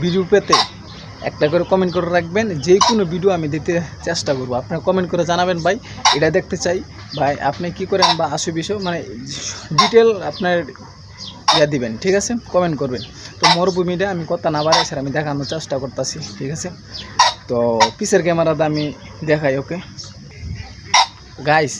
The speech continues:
এই যে দেন মরুভূমি, বুঝছেন? এটা হচ্ছে মরুভূমি, এই যে দেন মরুভূমি।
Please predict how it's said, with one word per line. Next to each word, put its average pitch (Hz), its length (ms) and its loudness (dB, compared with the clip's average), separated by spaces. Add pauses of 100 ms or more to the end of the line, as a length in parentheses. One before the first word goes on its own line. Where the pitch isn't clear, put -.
(320)
এই 165 100 2
যে 190 120 4
দেন 196 200 8
মরুভূমি, 180 460 4 (560)
বুঝছেন? 226 380 4 (720)
এটা 156 200 6
হচ্ছে 185 200 4
মরুভূমি, 185 480 4
এই 165 120 2
যে 180 120 -2
দেন 170 200 4
মরুভূমি। 151 500 0